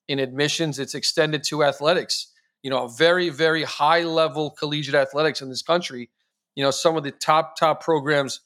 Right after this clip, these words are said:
in the country, um, have hired us and, you know, to show off, you know, their facilities in, in a way that's gonna keep the recruit excited. Um, you know, th-, it's worked so well that they've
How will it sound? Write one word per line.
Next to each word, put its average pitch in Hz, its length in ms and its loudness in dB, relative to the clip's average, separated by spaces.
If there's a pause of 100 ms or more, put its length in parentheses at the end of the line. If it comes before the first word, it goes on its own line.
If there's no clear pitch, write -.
(160)
in 165 140 0
the 175 80 2
country, 123 540 -4 (380)
um, 123 500 0 (280)
have 156 240 0
hired 175 340 2
us - 380 -10
and, 131 480 -2
you 135 80 -6
know, 127 140 -4
to - 180 -12
show 160 360 0
off, 151 220 0 (460)
you 135 80 -4
know, 135 60 0
their 143 160 2
facilities 151 880 -2
in, 151 100 -4
in 151 160 0
a 151 60 2
way 156 240 2
that's 156 200 0
gonna 147 200 -4
keep 151 320 -10
the 143 280 -6 (460)
recruit 175 480 0
excited. 165 640 0 (140)
Um, 123 440 0 (380)
you 147 80 -4
know, 147 160 4
th-, 165 120 -6
it's 156 380 -10
worked 170 280 2
so 190 220 2
well 180 240 4
that 165 160 0
they've 160 220 -2